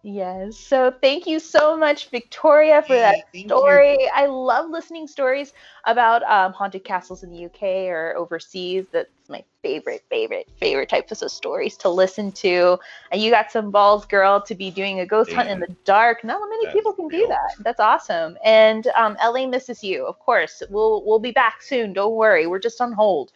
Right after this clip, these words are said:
Speaker 1: We're on
Speaker 2: Okay.
Speaker 1: pause right now.
Speaker 2: I know.
Speaker 1: <sighs> Yeah, so don't worry. We'll, we'll, we'll be back.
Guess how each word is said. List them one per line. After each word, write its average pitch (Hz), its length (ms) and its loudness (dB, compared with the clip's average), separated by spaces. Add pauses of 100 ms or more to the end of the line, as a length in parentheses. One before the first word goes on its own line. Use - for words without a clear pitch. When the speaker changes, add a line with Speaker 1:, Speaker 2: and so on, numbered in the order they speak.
(240)
Speaker 1:
We're 208 140 2
on 220 100 0
Speaker 2:
Okay. 214 80 -10
Speaker 1:
pause 190 340 2
right 156 160 -4
now. 160 340 -6 (200)
Speaker 2:
I 85 60 -14
know. 80 320 -12 (500)
Speaker 1:
<sighs> 196 100 -10 (380)
Yeah, 202 240 0
so 202 220 -4
don't 233 160 4
worry. 220 320 2
We'll, 202 240 -4
we'll, 196 180 -6
we'll 208 160 0
be 277 100 -10
back. 294 300 -2